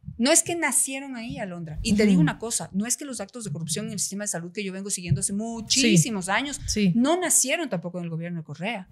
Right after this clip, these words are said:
Speaker 2: Ujú.
Speaker 1: El sistema de salud está podrido desde que se formó, desde que lo fundaron, desde que se creó,
Speaker 2: Ujú.
Speaker 1: ¿sí?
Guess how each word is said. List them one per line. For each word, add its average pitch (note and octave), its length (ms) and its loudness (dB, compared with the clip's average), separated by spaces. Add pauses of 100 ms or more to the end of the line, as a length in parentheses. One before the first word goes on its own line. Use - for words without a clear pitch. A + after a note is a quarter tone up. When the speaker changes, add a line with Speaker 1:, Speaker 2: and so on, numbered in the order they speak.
Speaker 2:
Ujú. F#3 180 6 (140)
Speaker 1:
El - 80 0
sistema G#3 320 2
de A3+ 100 -4
salud F#3 260 -6
está F#3+ 380 -6
podrido G3+ 800 0
desde F3+ 300 0
que F3+ 180 -6
se F#3+ 240 0
formó, G#3+ 800 8
desde F3+ 240 0
que F#3 140 -4
lo F3+ 120 -2
fundaron, G#3 640 8
desde F3+ 220 0
que F#3 80 0
se F3 160 0
creó, F3+ 720 0
Speaker 2:
Ujú. F#3 260 -14
Speaker 1:
¿sí? G#3+ 440 0